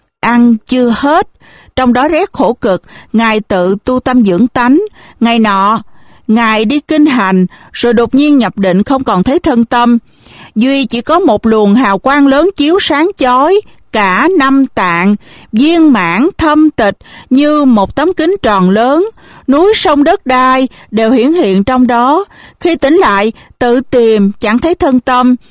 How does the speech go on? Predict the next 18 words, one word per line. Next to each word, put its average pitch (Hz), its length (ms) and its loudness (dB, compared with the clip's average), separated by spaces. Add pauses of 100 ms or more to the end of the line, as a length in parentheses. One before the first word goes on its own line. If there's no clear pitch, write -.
(320)
Cảnh 285 260 2
ngộ 202 260 2
này 202 400 0 (260)
không 294 240 2
giống 330 200 0
như 302 140 2
lúc 330 300 -2
trước 370 240 -2 (120)
ở 196 340 0
Bàn 202 360 0
Sơn, 285 500 0 (360)
Ngài 233 280 0
không 339 240 -2
còn 196 200 -2
thấy 311 160 -2
thân 311 240 0
tâm 302 260 0
mình 202 220 2